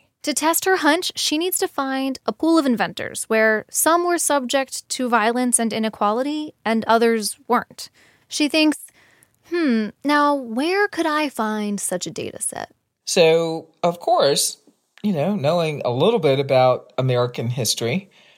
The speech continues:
Speaker 2: I knew that African American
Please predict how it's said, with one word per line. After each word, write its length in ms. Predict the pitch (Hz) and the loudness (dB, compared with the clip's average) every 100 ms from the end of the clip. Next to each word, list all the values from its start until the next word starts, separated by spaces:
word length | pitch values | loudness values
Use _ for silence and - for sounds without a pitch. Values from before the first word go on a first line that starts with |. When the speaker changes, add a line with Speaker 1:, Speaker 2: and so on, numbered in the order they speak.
| _ | _
Speaker 2:
I 600 | - 147 147 147 139 131 - | -2 0 2 2 -2 -4 -2
knew 360 | 175 240 240 | 0 0 -4
that 600 | 208 143 139 135 135 - - _ _ _ _ _ _ _ _ _ _ - | 0 2 4 2 -2 -6 -6 _ _ _ _ _ _ _ _ _ _ -2
African 720 | 135 139 165 - 143 139 135 - | 0 2 -2 -2 -4 -2 -4 -2
American 960 | 139 135 139 139 - 135 123 120 104 | 0 4 6 4 2 -2 -2 -6 -10